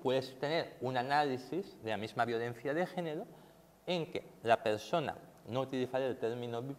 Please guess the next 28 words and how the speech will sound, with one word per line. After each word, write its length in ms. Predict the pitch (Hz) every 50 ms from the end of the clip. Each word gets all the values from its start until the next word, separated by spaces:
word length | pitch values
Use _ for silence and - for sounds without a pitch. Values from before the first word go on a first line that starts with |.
| - -
víctima, 520 | 147 143 165 160 - - - 92 92 92 -
sino 380 | - - - 120 127 147 131 - - -
superviviente 880 | - - 120 - 101 98 101 98 104 110 113 139 160 151 139 110 - 95
de 80 | 98
un 140 | 104 107 104
proceso 480 | - - - - 156 147 - - - -
de 240 | - 110 110 110
violencia 600 | 95 95 98 101 104 113 113 113 113 - 120 120
de 120 | 139 160 160
género, 320 | 160 160 151 139 143 185 - - - - -
se 140 | - - 151
le 100 | 135 127
da 260 | 135 147 - - - -
un 160 | 156 151 143
componente 1000 | 135 - - 156 151 147 139 - 147 147 143 135 131 127 123 - 165 160 - -
activo, 600 | - 127 - - - - - 208 190 156 113 - - - - - - - - - - - - - - - - -
se 60 | - 123
da 80 | 135
un 100 | 147 147
co-, 140 | - - -
se 320 | - - 139 127 123 - - -
le 240 | 139 143 135 127 127
reconoce 760 | 127 139 131 - - 131 131 147 185 208 - - - 92 - - - - -
su 300 | - - - 170 135 -
capacidad 840 | - 120 - - 117 113 - - 120 113 123 131 123 127 - - -
de 120 | 113 113
actuación, 540 | 107 - - - 110 107 - - 98 95 87 - - - - - - - - - - - - -
¿vale? 220 | 101 90 - -